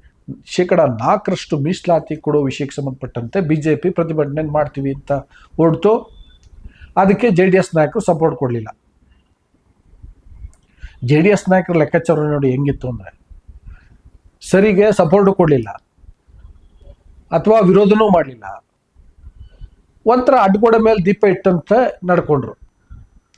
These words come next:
ಅದು ಹೆಚ್ಚು ಎಂಬ್ರೇಸ್ ಆಗಿದ್ದು ಬಿ ಜೆ ಪಿಗೆ.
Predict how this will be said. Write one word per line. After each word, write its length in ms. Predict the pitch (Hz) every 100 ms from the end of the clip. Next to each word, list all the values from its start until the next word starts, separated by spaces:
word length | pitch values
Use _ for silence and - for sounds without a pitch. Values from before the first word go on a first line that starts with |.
| _ _ _
ಅದು 300 | 175 196 254
ಹೆಚ್ಚು 460 | 220 180 220 - 254
ಎಂಬ್ರೇಸ್ 440 | 214 202 214 196
ಆಗಿದ್ದು 320 | 196 175 180
ಬಿ 120 | 202 196
ಜೆ 140 | 180
ಪಿಗೆ. 300 | - 120 -